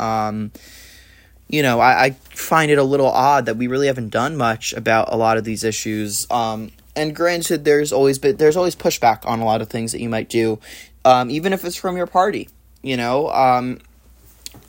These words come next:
and in a way, I, I feel like I might not even win the, win the primary, um, for governor. If I don't win the primary, I'm just saying it right now, I'm running. I'm still running. I'm just not gonna run as, as the Democrat. You know, I'm still gonna have the same policies, the same everything.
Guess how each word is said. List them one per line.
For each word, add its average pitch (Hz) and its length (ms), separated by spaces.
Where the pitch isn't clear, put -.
and 185 160
in 202 100
a 208 60
way, 190 340
I, 156 280
I 139 60
feel 170 240
like 147 160
I 139 140
might 139 220
not 147 180
even 127 380
win 151 200
the, 151 200
win 165 220
the 170 80
primary, 113 720
um, 110 280
for - 160
governor. 110 420
If 131 140
I 196 100
don't 233 180
win 190 160
the 147 60
primary, 139 600
I'm 113 120
just 127 180
saying 131 200
it - 80
right 117 160
now, 120 180
I'm 110 120
running. 113 340
I'm 127 140
still 165 220
running. 113 380
I'm 110 180
just 117 160
not 120 160
gonna 110 120
run 110 200
as, 107 140
as - 200
the - 80
Democrat. 117 540
You 131 100
know, 117 100
I'm 117 120
still 151 200
gonna 135 120
have 117 100
the 107 60
same 135 300
policies, 120 680
the 113 60
same 127 320
everything. 113 640